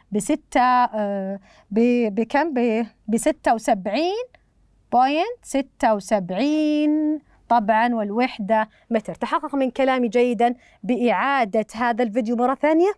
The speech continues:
وباستخدام آلة الحاسبة مرة ثانية. آه، ربما أنت عزيزي الطالب تحتاج عملية حسابية أطول من هذه،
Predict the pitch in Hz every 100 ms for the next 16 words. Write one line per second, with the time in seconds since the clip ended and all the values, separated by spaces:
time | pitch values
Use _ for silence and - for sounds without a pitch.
0 | _ _ - - - 214 - 254 220 262
1 | 269 240 262 240 - 277 277 269 240 320
2 | 320 330 359 339 349 - - - - 226
3 | 254 254 311 440 285 302 302 311 349 -
4 | 247 254 262 320 285 - - 302 247 277
5 | 277 254 262 285 277 269 277 254 240 269
6 | 196